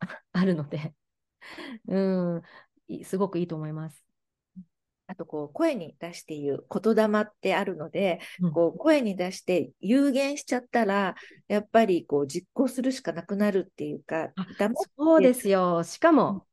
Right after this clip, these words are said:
Speaker 1: このポッドキャスト、もう全-、全国どころか世界中に、<laughs> あの、
Speaker 2: そうですよね。
Speaker 1: 配信されてるので、
Speaker 2: そう。
Speaker 1: もうね、願いは今、あの、世に届きましたからね。<laughs>
Speaker 2: でも言っ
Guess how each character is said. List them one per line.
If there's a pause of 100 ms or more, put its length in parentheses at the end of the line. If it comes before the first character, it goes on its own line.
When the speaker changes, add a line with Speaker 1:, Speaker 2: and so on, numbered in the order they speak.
(220)
Speaker 1:
こ
の
ポ
ッ
ド
キ
ャ
ス
ト、
も
う
全-、
全
国
ど
こ
ろ
か
世
界
中
に、 (180)
<laughs>
あ
の、
Speaker 2:
そ
う
で
す
よ
ね。
Speaker 1:
配
信
さ
れ (160)
て
る
の
で、
Speaker 2:
そ
う。
Speaker 1:
も
う
ね、
願
い
は
今、 (100)
あ
の、
世
に
届
き
ま
し
た
か
ら
ね。 (140)
<laughs> (220)
Speaker 2:
で
も
言
っ